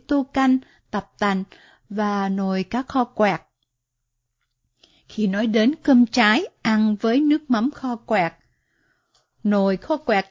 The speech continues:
thường là cá hũ hỉnh, vài con tép rong hoặc con rút khô, đôi khi chỉ là một nửa khứa cá lóc, cá trê, cục thịt mỡ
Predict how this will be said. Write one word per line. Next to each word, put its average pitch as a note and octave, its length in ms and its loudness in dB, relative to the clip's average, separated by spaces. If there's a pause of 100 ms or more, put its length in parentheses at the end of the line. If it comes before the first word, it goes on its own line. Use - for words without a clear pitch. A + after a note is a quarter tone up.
thường G#3 480 2
là G3 500 -2
cá A#3+ 420 -6
hũ A#3 280 -2
hỉnh, G3 280 0 (960)
vài B3 280 0
con D#4+ 200 -4
tép D#4+ 260 -4 (140)
rong C4+ 300 2 (140)
hoặc A3 220 -6 (300)
con A3+ 280 2
rút D4+ 220 -4
khô, A3+ 480 0 (340)
đôi C#4+ 160 -2
khi C#4 400 0
chỉ F#3+ 180 -4
là B3+ 200 -2
một G#3+ 260 -4
nửa G3 340 -4
khứa D4 200 -4
cá E4+ 180 -4
lóc, F#4+ 240 -2 (420)
cá F4 200 -4
trê, E4 320 0 (440)
cục C#4+ 200 -6
thịt C#4+ 200 -4
mỡ A#3+ 340 0